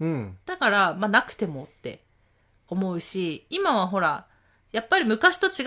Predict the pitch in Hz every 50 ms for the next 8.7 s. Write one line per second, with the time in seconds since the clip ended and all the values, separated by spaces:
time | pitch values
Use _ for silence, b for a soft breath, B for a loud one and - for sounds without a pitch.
0 | 254 254 220 185 160 143 131 - - - 190 180 170 156 - 202 214 - - 277
1 | 277 285 247 202 208 202 196 196 196 208 196 196 190 185 170 - 123 - 143 139
2 | 135 131 131 160 151 127 104 95 92 - - 294 302 294 294 294 311 302 254 185
3 | 151 156 160 160 147 - - 214 202 - - 240 247 247 240 - 254 254 233 -
4 | 165 160 170 - - 226 226 220 214 214 214 214 208 - 220 214 208 165 151 147
5 | 151 147 143 139 139 135 131 135 - - 123 160 240 - - 151 151 143 120 107
6 | 95 92 _ _ _ b b b b b b b b _ - 277 254 254 220 214
7 | 233 254 - 427 415 - 466 466 440 - - 185 - - - 156 - 135 131 -
8 | B B B B B _ 165 175 180 147 113 107 95